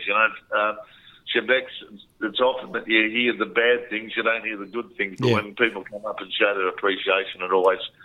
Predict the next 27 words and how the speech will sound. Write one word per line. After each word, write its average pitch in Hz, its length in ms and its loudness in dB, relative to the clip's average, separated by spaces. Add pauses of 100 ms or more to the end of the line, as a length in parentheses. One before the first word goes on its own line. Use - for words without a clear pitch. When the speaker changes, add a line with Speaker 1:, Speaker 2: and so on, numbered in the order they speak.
(200)
Speaker 1:
you 101 100 2
think, 123 200 2
well, 104 260 2
<laughs> 80 80 -8
you 107 160 -6
turn 110 260 0
around 107 140 -2
the 95 60 -12
film 113 220 -4
and 101 80 -6
go, 104 140 2 (340)
"Well, 135 180 4
they 104 140 4
are 190 200 2
listening 123 400 -10
to 95 160 2
us." 67 120 -2 (120)
Speaker 2:
Yeah, 139 180 6
yeah, 113 260 2
exactly. 104 440 2
Speaker 1:
So, - 40 -18 (840)
no, 104 140 4 (160)
and 113 240 0
as 131 300 0
you 123 140 0
know, 107 200 -2
mate, 120 160 0